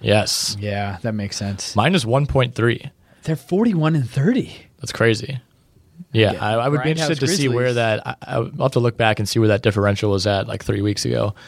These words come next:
Speaker 1: Uh, but Houston and Dallas, they're both five hundred. They have negative differentials. Uh, the Wizards are five hundred. They also have negative differentials. So more teams could be added to this list depending on what happens these next couple nights. All right, lightning round.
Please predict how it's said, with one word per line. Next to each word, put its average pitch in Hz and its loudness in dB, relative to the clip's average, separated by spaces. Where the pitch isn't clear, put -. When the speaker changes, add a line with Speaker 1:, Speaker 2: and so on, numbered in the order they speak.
Speaker 1:
Uh, 110 2
but 107 2
Houston 147 0
and 117 0
Dallas, 120 2
they're 120 0
both 120 0
five 110 2
hundred. 110 0
They 110 2
have 117 2
negative 110 2
differentials. 107 0
Uh, 95 2
the 98 -2
Wizards 107 0
are 101 2
five 101 2
hundred. 98 0
They 101 2
also 101 0
have - -6
negative 120 -6
differentials. - -8
So 104 4
more 135 2
teams 143 2
could 135 2
be 120 4
added 110 4
to 117 4
this 104 0
list 107 2
depending 101 0
on 98 0
what 104 0
happens 101 -2
these 101 -2
next 95 -2
couple 113 2
nights. 123 2
All 135 4
right, 127 0
lightning 135 4
round. 107 2